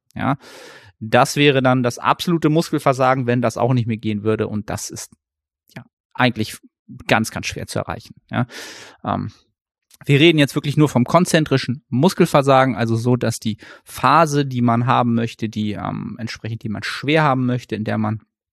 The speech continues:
eine Last überkommen möchte, nicht mehr überwindet, ja. Das ist das Muskelversagen, von dem wir sprechen. Und die Reps in Reserve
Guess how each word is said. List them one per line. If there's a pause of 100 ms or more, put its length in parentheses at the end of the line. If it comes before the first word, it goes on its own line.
(560)
eine
Last
überkommen
möchte, (340)
nicht
mehr
überwindet, (140)
ja. (1160)
Das
ist
das
Muskelversagen,
von
dem
wir
sprechen.
Und
die
Reps
in
Reserve